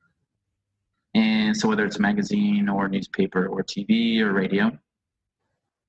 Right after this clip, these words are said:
and all of a sudden you think there's, like, this thing happening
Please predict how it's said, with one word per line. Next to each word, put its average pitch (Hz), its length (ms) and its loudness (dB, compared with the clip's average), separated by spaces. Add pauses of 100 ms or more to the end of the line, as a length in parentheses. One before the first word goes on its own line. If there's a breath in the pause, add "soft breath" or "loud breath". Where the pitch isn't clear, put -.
(140)
and 113 100 4
all 123 100 0
of 135 60 0
a - 20 -6
sudden 139 220 2
you 117 80 0
think 120 260 -2
there's, 110 240 2
like, 98 340 0 (380)
this 127 240 0 (120)
thing 135 240 2
happening 135 600 -2